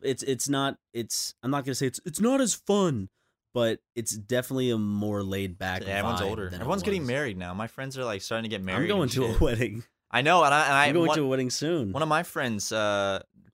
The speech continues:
Speaker 2: that I used to, used to work with and was really good friends with in high school, he's just about to get married in,
Speaker 1: I wanna
Speaker 2: in
Speaker 1: bring this
Speaker 2: twenty twenty.
Speaker 1: up. I wanna bring this up.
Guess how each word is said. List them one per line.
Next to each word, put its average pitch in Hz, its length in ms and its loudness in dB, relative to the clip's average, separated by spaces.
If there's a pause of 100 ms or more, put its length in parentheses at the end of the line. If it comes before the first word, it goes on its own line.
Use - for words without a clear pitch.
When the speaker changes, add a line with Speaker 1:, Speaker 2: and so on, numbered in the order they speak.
Speaker 2:
that 117 80 0
I - 20 0
used 117 240 -4
to, 113 320 -2
used 110 200 -10
to 113 60 -8
work 107 240 -2
with 123 280 -4
and 101 240 -6 (120)
was 98 200 -8
really 101 160 -2
good 104 100 -6
friends 107 160 -8
with 107 80 -14
in 101 80 -6
high 104 120 -4
school, 127 200 -10
he's 110 180 -8 (200)
just 113 160 -4
about 110 180 0
to 113 60 -14
get 120 140 -4
married 117 360 -4
in, 92 300 -4
Speaker 1:
I - 20 -8
wanna 98 160 -2
Speaker 2:
in 95 80 0
Speaker 1:
bring 104 200 0
this 101 160 -2
Speaker 2:
twenty 117 120 -2
twenty. 87 220 -6
Speaker 1:
up. - 40 -4
I 90 40 -4
wanna 98 180 -2
bring 101 220 -6
this 98 200 -6
up. 104 220 -2